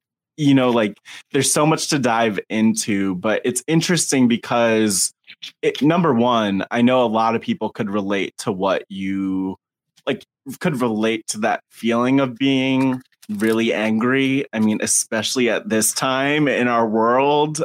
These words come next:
um, it's just easy to be really angry. And the way that I relate to that, I think, is that I,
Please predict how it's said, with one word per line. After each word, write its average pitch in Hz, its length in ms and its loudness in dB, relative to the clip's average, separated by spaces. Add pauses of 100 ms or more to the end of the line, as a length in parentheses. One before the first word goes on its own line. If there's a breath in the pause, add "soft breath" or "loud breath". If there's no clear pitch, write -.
(120)
um, 104 440 -2 (560 soft breath)
it's 139 140 -4
just - 240 -4
easy 120 300 2
to - 120 -10
be 113 140 0
really 104 300 0
angry. 107 580 -2 (100)
And 110 480 -2 (320 loud breath)
the 147 80 0
way 139 280 2
that 143 300 0
I 139 280 0
relate 127 540 0
to 110 160 -4
that, 101 280 0
I 101 140 -2 (100)
think, 101 260 -6 (200)
is 104 420 -4
that 104 400 -2 (420)
I, 120 560 0